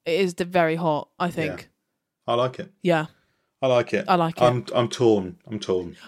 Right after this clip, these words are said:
Speaker 1: We like it, but we're conflicted. <laughs>
Speaker 2: Yes. Next one is
Speaker 1: Yeah.
Speaker 2: a writer. I mean, actually, there's one th-, from series one that's not on my list, and it wasn't on the list that I read,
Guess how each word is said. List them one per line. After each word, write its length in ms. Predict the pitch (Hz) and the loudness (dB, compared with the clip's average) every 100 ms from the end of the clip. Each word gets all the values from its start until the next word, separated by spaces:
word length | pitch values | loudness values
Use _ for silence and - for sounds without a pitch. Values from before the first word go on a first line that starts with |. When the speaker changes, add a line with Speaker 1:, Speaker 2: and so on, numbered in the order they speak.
| - | 2
Speaker 1:
We 120 | 240 | 6
like 260 | 269 277 | 6 6
it, 100 | 254 | 6
but 300 | 226 220 202 - _ _ | 8 6 6 0 _ _
we're 120 | - 190 | 0 2
conflicted. 640 | 196 185 190 - 175 165 - | 2 0 0 -2 -4 -6 -10
<laughs> 100 | - - - - _ _ _ _ _ _ | -14 -14 -18 -20 _ _ _ _ _ _
Speaker 2:
Yes. 500 | 107 85 - - - _ _ _ _ _ _ _ | -2 -2 -4 -6 -8 _ _ _ _ _ _ _
Next 300 | 165 156 - | -2 -2 2
one 300 | 110 95 98 - _ _ _ - | 4 4 0 -12 _ _ _ 2
is 680 | 110 107 101 101 - - - _ _ | 4 4 4 0 -2 -6 -10 _ _
Speaker 1:
Yeah. 260 | - 165 180 - | -4 -2 -2 0
Speaker 2:
a 140 | 107 | 0
writer. 680 | 104 107 117 120 - 87 87 - _ _ _ _ _ _ - | 4 4 6 4 0 -4 -4 -10 _ _ _ _ _ _ -2
I 60 | 131 | 2
mean, 200 | 135 - - | 2 2 4
actually, 340 | 127 - 120 | 6 4 4
there's 180 | 139 131 | 4 6
one 280 | 151 139 127 | 4 4 0
th-, 140 | - | -4
from 180 | - 110 | -4 2
series 280 | 123 107 101 | 6 6 6
one 140 | 101 | 2
that's 160 | 101 - | 2 0
not 120 | 107 | -2
on 60 | 95 | -2
my 80 | |
list, 300 | 90 90 - | -2 -4 -4
and 140 | - 107 | -4 0
it 60 | |
wasn't 260 | 113 117 101 | 2 2 0
on 80 | 101 | 0
the 80 | 95 | -2
list 180 | 95 | -4
that 120 | - - | -4 -2
I 20 | |
read, 340 | 95 90 87 | -2 -4 -6